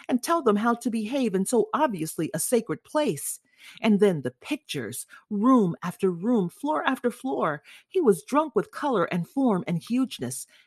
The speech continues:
and with the voice and perfume of Miss Edmonds always beside him. She would bend her head down close to his face to give some explanation or ask him a question, her black hair falling across her shoulders. Men would stare at her instead of the pictures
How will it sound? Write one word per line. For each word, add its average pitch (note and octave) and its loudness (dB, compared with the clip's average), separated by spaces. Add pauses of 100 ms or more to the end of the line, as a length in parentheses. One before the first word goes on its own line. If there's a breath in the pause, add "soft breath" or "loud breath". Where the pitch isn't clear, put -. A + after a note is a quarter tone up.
(120 soft breath)
and G#3 0
with G#3+ 0
the A3+ 0
voice A#3 -2
and G#3+ -2
perfume G3+ -4
of C#3+ -10
Miss D#3 -10
Edmonds C#3 -8
always D#3 -4
beside E3+ -8
him. - -10 (460 loud breath)
She - -4
would C#3 0
bend D3 -6
her C#3+ -8
head C#3 -6
down C3 -4
close D3 -8
to C#3 -10
his C3+ -8
face C#3 -6
to - -14
give B3 0
some A#3 -2
explanation E3+ -4 (220 loud breath)
or - -2
ask D3+ -2
him F#3 -2
a - -6
question, C3+ -8 (260 loud breath)
her G3+ 2
black D#3+ -4
hair C#3+ -2
falling C#3+ -2
across - -6
her C3+ -6
shoulders. - -4 (360 loud breath)
Men E3 2
would C#3 -2
stare E3 0
at C#3 -4
her A3+ -2
instead D#3+ -2
of F#3 -4
the G#3+ 0
pictures F#3 -4